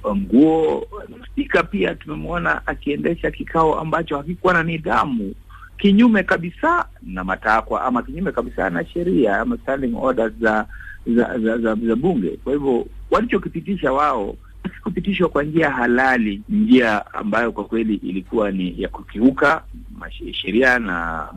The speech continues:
utaratibu uliowekwa. Na kwa hivyo kwa rais kuweka kidole, eh, ama kuweka sahihi mswada huu ni njia nyingine ya kuonyesha kwamba yeye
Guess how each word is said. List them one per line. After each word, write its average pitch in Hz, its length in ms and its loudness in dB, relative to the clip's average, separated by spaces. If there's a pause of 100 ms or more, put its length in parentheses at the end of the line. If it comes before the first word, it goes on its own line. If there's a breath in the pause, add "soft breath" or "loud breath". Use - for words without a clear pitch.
(160)
utaratibu 104 480 0
uliowekwa. 127 500 2 (240 soft breath)
Na 156 120 2
kwa 170 180 2
hivyo 196 240 0
kwa 160 180 -2
rais 156 240 -4 (200)
kuweka 139 420 -8
kidole, 127 800 -4 (200)
eh, 101 420 -2
ama 123 160 -4
kuweka 120 380 -2
sahihi 117 540 -2 (160)
mswada 101 360 2
huu 120 260 0 (200)
ni 120 140 6
njia 117 300 6
nyingine 117 460 4
ya 113 120 2
kuonyesha 107 680 -2
kwamba 107 520 -2
yeye 98 720 0